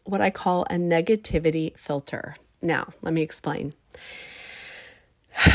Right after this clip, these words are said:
everybody has an opinion, right? Like, you're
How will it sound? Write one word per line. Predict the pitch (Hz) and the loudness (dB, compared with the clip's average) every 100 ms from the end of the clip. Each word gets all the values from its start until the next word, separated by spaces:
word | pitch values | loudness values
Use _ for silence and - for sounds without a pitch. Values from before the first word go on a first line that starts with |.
| - - - - _ - | 8 4 -6 -14 _ 2
everybody | 196 214 214 | 4 6 6
has | 208 170 | 6 4
an | 180 | 2
opinion, | - 196 170 - 156 | 2 0 -2 -2 0
right? | 160 175 - | 4 4 2
Like, | 151 139 143 - - - | 2 2 0 -8 -14 -8
you're | 185 180 202 214 202 202 202 | -4 -2 2 4 4 4 0